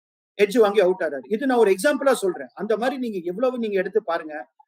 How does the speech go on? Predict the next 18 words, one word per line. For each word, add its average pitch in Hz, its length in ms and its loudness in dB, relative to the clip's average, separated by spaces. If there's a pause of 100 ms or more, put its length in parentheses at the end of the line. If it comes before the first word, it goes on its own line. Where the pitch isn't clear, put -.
(420)
அடிக்க 240 360 4
போய் 220 160 8
அவுட் 202 240 4
ஆனது. 175 220 -2
ரிஷப் 214 320 0
பந்த் 208 100 0
என்ன 185 260 -2
பண்ணாரு? 147 320 -6 (400)
பால் 233 260 6
போடுறதுக்கு 240 360 4
முன்னாடியே, 165 380 -6 (1120)
சரிங்களா, 185 400 4
டீ 285 140 0
சாப்பிட 220 320 6
வாடணும்னு 208 320 0
சொல்லிட்டு 185 340 0
பவுலர் 196 340 2
கூப்பிட்டாரு. 165 400 -2